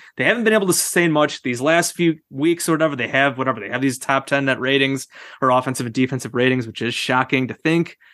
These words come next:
Can they keep it up, or is it just what they started bad? They've been playing better now. They'll get inconsistent again. Who knows? We have no idea. No one should have any idea.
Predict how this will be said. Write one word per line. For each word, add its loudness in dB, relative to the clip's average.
Can 0
they 2
keep 0
it 2
up, 2
or 4
is 2
it 0
just -2
what -8
they -8
started 2
bad? 2
They've -6
been -14
playing -2
better 4
now. 2
They'll -6
get 2
inconsistent -2
again. -2
Who 0
knows? 0
We 2
have 0
no 2
idea. 2
No 2
one 0
should -4
have -2
any -2
idea. 0